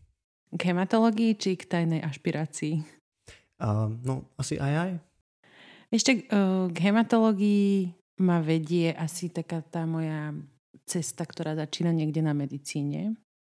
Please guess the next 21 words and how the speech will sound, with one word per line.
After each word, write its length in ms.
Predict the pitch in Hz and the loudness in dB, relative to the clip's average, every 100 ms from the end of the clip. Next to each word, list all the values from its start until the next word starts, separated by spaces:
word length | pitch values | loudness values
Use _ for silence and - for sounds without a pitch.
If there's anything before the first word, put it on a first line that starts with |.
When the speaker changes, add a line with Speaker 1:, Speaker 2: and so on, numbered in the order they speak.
| _ _ _ - | _ _ _ -6
Speaker 1:
kedy 240 | 175 160 | -2 0
vlastne 320 | 151 151 - | -2 -2 -4
som 240 | 156 156 147 | -2 -2 -2
sa 400 | - 160 156 151 151 | -2 -2 -2 -4 -6
zoznámila 800 | 160 147 151 156 151 151 147 143 | -4 -2 0 0 2 0 0 -4
bližšie 480 | 139 151 - 151 | -4 -4 -4 -4
s 160 | 143 139 | -6 -4
hematoonkologickými 1040 | 151 151 160 151 160 156 156 - 175 165 | -4 -2 -2 -2 -2 -4 -4 -6 -4 -4
pacientami. 880 | 147 143 - 143 139 143 143 185 262 - _ _ _ | -4 -8 -6 -6 -6 -8 -6 -4 -6 -8 _ _ _
Speaker 2:
A 80 | 120 | -4
ako 120 | 110 - | -4 -4
to 80 | |
vyzeralo? 400 | 110 113 117 120 120 _ _ _ _ _ _ _ _ | -2 -2 -2 -4 -6 _ _ _ _ _ _ _ _
Speaker 1:
O, 80 | 180 175 180 180 185 180 175 - - | 0 2 2 4 4 2 -2 -10 -6
bol 160 | 190 226 | 2 2
to 80 | - | 2
celkom 320 | - 214 220 | 2 6 6
taký 200 | 208 214 | 6 6
neštandardný 680 | 202 170 - 196 139 135 151 | 6 6 4 4 4 -2 -2
začiatok, 640 | 135 139 156 143 156 165 - | -2 -2 -2 -2 0 -2 -4
pretože, 760 | 147 143 143 139 143 139 139 | -6 -2 -2 -2 0 0 -4